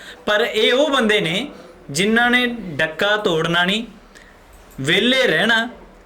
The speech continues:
ਨਸ਼ਾ ਰੱਜਮਾ ਕਰਨਾ, ਲਾ ਕੇ ਐਨਕਾਂ ਫਿਰਦੇ ਰਹਿਣਾ ਤੇ ਇਹਨੂੰ ਐਂ ਲੱਗਦਾ ਕਿ ਯਾਰ ਵੀ ਜ਼ਿੰਦਗੀ ਬਸ ਇੱਕ ਦਿਨ ਦੀ ਆ।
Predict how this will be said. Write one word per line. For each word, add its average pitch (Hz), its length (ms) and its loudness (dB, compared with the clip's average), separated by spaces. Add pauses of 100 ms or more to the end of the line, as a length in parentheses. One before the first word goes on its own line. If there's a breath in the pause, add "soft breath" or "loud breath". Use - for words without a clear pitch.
ਨਸ਼ਾ 170 460 0
ਰੱਜਮਾ 165 400 0
ਕਰਨਾ, 175 500 -2 (420 loud breath)
ਲਾ 175 280 2
ਕੇ 180 140 0
ਐਨਕਾਂ 202 480 0
ਫਿਰਦੇ 165 340 0
ਰਹਿਣਾ 190 240 2
ਤੇ 214 120 0
ਇਹਨੂੰ 226 280 0
ਐਂ 202 120 2
ਲੱਗਦਾ 180 520 0 (360 loud breath)
ਕਿ 220 80 0
ਯਾਰ 214 220 2
ਵੀ 240 120 0
ਜ਼ਿੰਦਗੀ 190 460 0
ਬਸ 185 300 0
ਇੱਕ 208 320 -4
ਦਿਨ 220 260 0
ਦੀ 123 160 -2
ਆ। - 20 -12